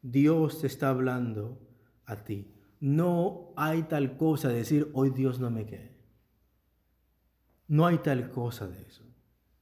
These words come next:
No hay tal cosa de decir, "Este sermón no fue para, para mí".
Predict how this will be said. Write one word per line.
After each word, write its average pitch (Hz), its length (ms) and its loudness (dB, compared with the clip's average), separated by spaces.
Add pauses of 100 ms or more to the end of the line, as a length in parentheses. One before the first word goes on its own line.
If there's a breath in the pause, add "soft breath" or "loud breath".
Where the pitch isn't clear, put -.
(320 loud breath)
No 156 140 4
hay 233 100 6
tal 175 300 2
cosa 180 280 4
de 139 60 6
decir, 165 320 2
"Este 160 180 0
sermón 147 460 0
no 135 100 -2
fue 131 220 -6
para, 107 400 -8 (1300)
para 113 240 -2
mí". 95 200 -8